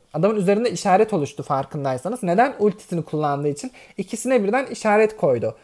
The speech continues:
Uçtu, resetledi. Bak. Jana'ya E attı. Aynı şekilde yanındakine de E, E'yi kullandı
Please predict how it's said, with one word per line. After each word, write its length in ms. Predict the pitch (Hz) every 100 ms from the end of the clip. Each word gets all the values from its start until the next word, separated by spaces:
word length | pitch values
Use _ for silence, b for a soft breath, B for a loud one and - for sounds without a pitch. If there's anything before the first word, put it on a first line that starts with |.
| b
Uçtu, 400 | 254 - - 254
resetledi. 760 | 196 226 214 254 262 196 226 _ _ _
Bak. 300 | 185 147 - _ _ _ _ _ _ _ _ _ _ _ _ _ _ _ -
Jana'ya 560 | 170 247 269 233 233 - _ _ _ _
E 180 | 180 220
attı. 380 | 277 180 - 247
Aynı 260 | 170 165
şekilde 480 | 175 160 160 139 120 -
yanındakine 580 | 147 151 160 160 180 151
de 120 | 156 - _
E, 100 | 185
E'yi 520 | 214 165 160 196 208 -
kullandı 640 | 190 220 254 262 262 277